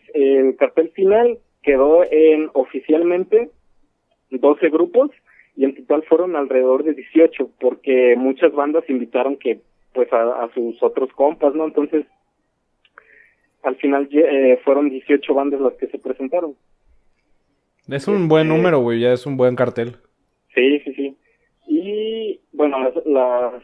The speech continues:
Speaker 1: bandas invitadas fueron los Duk Duk, eh, Amo-, El Amor, El Epílogo, El Ritual, Enigma, La Fachada de Piedra.
Speaker 2: Ah, güey, La
Speaker 1: La
Speaker 2: Fachada
Speaker 1: Di-
Speaker 2: de Piedra es un clásico, güey.
Speaker 1: Sí, güey, de hecho, ahorita que termina
Speaker 2: <laughs>
Speaker 1: de nombrarlos, te iba a decir que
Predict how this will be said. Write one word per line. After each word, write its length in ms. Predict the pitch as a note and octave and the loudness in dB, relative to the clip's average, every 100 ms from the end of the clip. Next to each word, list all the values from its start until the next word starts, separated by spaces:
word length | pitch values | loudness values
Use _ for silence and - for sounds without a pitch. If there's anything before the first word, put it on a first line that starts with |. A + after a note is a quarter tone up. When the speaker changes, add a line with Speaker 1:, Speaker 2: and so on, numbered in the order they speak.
| - | -6
Speaker 1:
bandas 320 | B2+ D3+ E3 | -4 -2 -2
invitadas 340 | D3 C3+ D3+ D#3 | -4 -4 -2 0
fueron 360 | - E3 E3+ D#3+ _ - | 2 2 0 -6 _ -2
los 240 | B2 B2 | 0 2
Duk 160 | C#3+ C#3+ | 0 4
Duk, 280 | F3+ A#3 - _ _ _ _ _ _ _ _ | 4 4 -4 _ _ _ _ _ _ _ _
eh, 280 | C#3 C3 B2+ | 2 6 6
Amo-, 260 | A#2 C3 - | 4 -2 0
El 160 | C3+ | 2
Amor, 440 | B2+ C3 F3+ A#3 - _ | 2 2 0 -2 -8 _
El 160 | C3 B2 | -2 0
Epílogo, 640 | A#2 - G#3 A3 A#3+ C4 _ _ _ | 0 0 0 0 0 -4 _ _ _
El 160 | C3 C3 | 2 4
Ritual, 560 | C3 A#2 D3 F#3 A#3 - _ _ _ _ | 2 2 2 2 -2 -12 _ _ _ _
Enigma, 580 | B2+ C#3+ D#3+ F#3 G#3+ A#3 _ _ _ | -2 0 0 0 -2 -4 _ _ _
La 200 | B2+ B2 | -4 -4
Fachada 460 | - A#2+ - D3+ E3+ | -2 -6 0 2 2
de 100 | C#3 | 2
Piedra. 460 | - E3 F#3 A3+ - _ - | 2 2 2 -4 -8 _ -4
Speaker 2:
Ah, 300 | C#3+ G#3 A#3+ | 2 6 8
güey, 200 | G3+ F3 | 8 6
La 100 | F3+ | 6
Speaker 1:
La 100 | F#3 | 6
Speaker 2:
Fachada 240 | C#3+ A3 A#3 | 6 6 4
Speaker 1:
Di- 40 | |
Speaker 2:
de 80 | - | 4
Piedra 300 | F#3+ A3 A3+ | 2 4 2
es 100 | G#3+ | 0
un 140 | A3 F3+ | -4 -2
clásico, 680 | D#3 F3+ F#3+ F3+ D#3 D3 C3+ | 2 2 0 -8 -6 -4 -2
güey. 360 | B2+ A#2+ A#2 G#2 - | -2 -2 -6 -14 -4
Speaker 1:
Sí, 240 | G3+ A#3 G3+ | 0 2 4
güey, 220 | E3 D3 | 2 2
de 120 | D#3+ | -2
hecho, 160 | E3 G#3+ | 0 0
ahorita 460 | F3 D#3 D3 - | 0 -2 -4 -6
que 160 | D#3 D3 | -2 -2
termina 400 | - C3+ C#3 C#3+ | -2 -2 -2 -2
Speaker 2:
<laughs> 40 | F3+ | -2
Speaker 1:
de 40 | |
nombrarlos, 580 | D#3+ C3 C3+ D#3+ G3 G3 | -2 -2 0 0 -2 -2
te 60 | D#3+ | 2
iba 80 | F3 | 2
a 40 | |
decir 240 | E3 F3+ - | 0 -6 -2
que 260 | E3 - | -4 -4